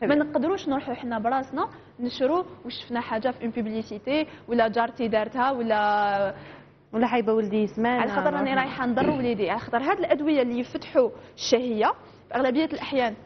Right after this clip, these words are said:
Speaker 2: كي نحبسوها الشهيه تبقى مفتوحه ويولي ما ي-، ما يكونتروليش روحه، على خاطر هنا مع-، معلومه مهمه، الطفل، آه، عنده لا كاباسيتي الامكانيه باش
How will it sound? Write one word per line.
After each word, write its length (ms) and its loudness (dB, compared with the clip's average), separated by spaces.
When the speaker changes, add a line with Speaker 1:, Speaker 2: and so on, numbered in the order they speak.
Speaker 2:
كي 100 2
نحبسوها 600 2
الشهيه 320 2
تبقى 340 0
مفتوحه 480 0
ويولي 500 2
ما 120 2
ي-، 540 2
ما 60 2
يكونتروليش 600 0
روحه، 380 0
على 120 0
خاطر 340 0
هنا 180 4
مع-، 240 0
معلومه 400 2
مهمه، 420 -2
الطفل، 280 2
آه، 300 4
عنده 440 2
لا 120 2
كاباسيتي 720 2
الامكانيه 640 2
باش 240 4